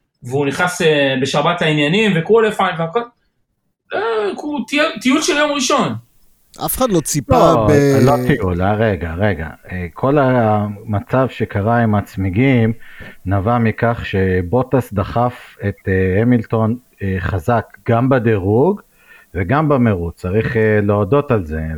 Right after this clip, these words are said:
Speaker 3: ו-
Speaker 1: כן, אבל הוא אף פעם לא הגיע למצב שהוא באמת סיכן אותו, זאת אומרת, הפער ביניהם היה די, די בשליטה של המילטון, ולא איזשהו משחק כזה שאתה יודע ש-, שהוא סגר עליו, והמילטון לא צריך להיכנס למצבי, ל-, אה, אה, לייצר סופר הקפות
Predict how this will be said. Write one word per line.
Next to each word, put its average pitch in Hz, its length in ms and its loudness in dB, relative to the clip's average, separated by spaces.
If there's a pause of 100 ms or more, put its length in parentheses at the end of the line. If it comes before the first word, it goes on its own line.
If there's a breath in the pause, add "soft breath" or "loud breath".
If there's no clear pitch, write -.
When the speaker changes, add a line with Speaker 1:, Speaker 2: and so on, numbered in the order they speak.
(120)
Speaker 3:
ו- 87 80 -6
Speaker 1:
כן, - 260 4
אבל 170 120 4
הוא 196 80 4
אף - 100 2
פעם - 140 4
לא 277 60 2
הגיע 226 180 4
למצב 208 180 -2
שהוא 208 160 4
באמת 170 280 4
סיכן 208 400 0
אותו, 202 120 -2
זאת - 120 -2
אומרת, 160 160 0
הפער 294 300 2
ביניהם 254 240 2
היה 247 140 2
די, 262 300 0 (360 loud breath)
די 240 240 2
בשליטה 233 380 2
של 185 200 2
המילטון, 202 500 2
ולא 202 760 4
איזשהו 175 240 -4
משחק 202 400 -2 (440 loud breath)
כזה 185 240 2
שאתה 175 240 0
יודע 196 240 2
ש-, 202 120 -2
שהוא 170 320 0
סגר 180 340 0
עליו, 226 420 4
והמילטון 208 300 2
לא 220 60 4
צריך 214 120 -8
להיכנס 214 260 -2
למצבי, 190 380 0 (420 loud breath)
ל-, 160 60 -2
אה, 180 60 2
אה, 185 500 2
לייצר 190 440 2
סופר - 480 -2
הקפות 277 540 2